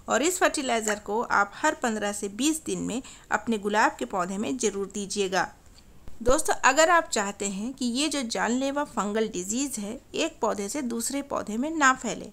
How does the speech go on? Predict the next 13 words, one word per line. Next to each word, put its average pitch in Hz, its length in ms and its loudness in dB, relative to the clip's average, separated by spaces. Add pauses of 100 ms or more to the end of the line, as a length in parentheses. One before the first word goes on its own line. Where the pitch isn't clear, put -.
तो 214 80 -4
उसके 262 280 -2
लिए 240 180 0
आप 262 240 2
क्या - 180 0
करें? 185 280 -10 (800)
तो 294 80 8
आप 320 360 6
क्या 220 200 2
करें, 233 260 -4 (320)
जितने 277 440 -2
भी 330 160 -4
आपके 220 400 2